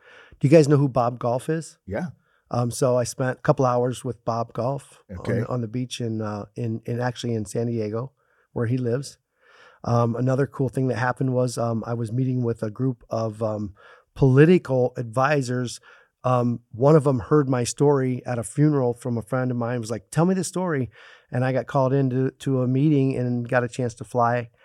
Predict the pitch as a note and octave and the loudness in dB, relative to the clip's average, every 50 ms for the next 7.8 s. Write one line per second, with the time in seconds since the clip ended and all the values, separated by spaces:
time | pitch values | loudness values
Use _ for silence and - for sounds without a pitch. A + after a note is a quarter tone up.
0 | - - - _ - - A2 A2 A2 G#2+ G#2+ - - A#2+ A#2 A2+ - - A#2+ A#2 | -20 -20 -20 _ -8 -4 -2 -2 -2 -2 -4 -4 -4 -4 -4 -4 -6 -6 -4 -4
1 | A2+ - - B2+ A#2 C3 B2 A2+ - C3 B2 A#2+ B2 B2 B2 A#2+ B2 B2 A#2+ A#2 | -4 -4 -6 -6 -4 -4 -6 -4 -2 -2 -2 0 0 0 0 -2 -2 -2 -4 -6
2 | - - _ _ _ - B2+ B2 A#2+ B2 B2 B2 A#2+ A#2+ B2 B2+ C#3 C#3 C#3 C3+ | -10 -20 _ _ _ -4 -2 0 0 2 2 2 2 2 2 2 2 2 2 2
3 | C3+ B2 A2 - B2 A#2 A#2 A2+ A#2 A#2 A#2 A#2 A#2+ A#2+ A2+ - A2+ A2 G#2+ - | 0 -2 -2 -2 -2 -2 0 0 -2 -2 -2 -2 -4 -4 -6 -8 -8 -8 -8 -4
4 | - C3 A#2+ A2+ - B2+ - - - C3 A#2 A2+ A#2 G#2+ G#2 G#2 - A#2 A2 G#2+ | -4 -4 -4 -4 -6 -10 -8 -8 -6 -6 -6 -4 -6 -6 -6 -6 -8 -8 -8 -8
5 | G#2 A2 A#2 B2+ C3+ - _ _ _ _ _ _ _ _ _ - F2 E2 E2 D#2 | -6 -6 -8 -8 -10 -12 _ _ _ _ _ _ _ _ _ -18 -16 -14 -14 -14
6 | C#2 C#2+ C#2+ - _ _ _ - A2 A2 A2+ A#2 G#2 E2+ F2 G#2+ - - B2+ B2+ | -16 -18 -20 -20 _ _ _ -8 -6 -6 -6 -8 -8 -10 -10 -12 -6 -2 -2 0
7 | A#2+ A#2 A#2+ A2+ A2+ A#2 A2+ A2+ - - - A2+ A2+ B2+ B2 | 0 0 -2 -4 -4 -4 -6 -6 -8 -8 -6 -6 -4 -6 -8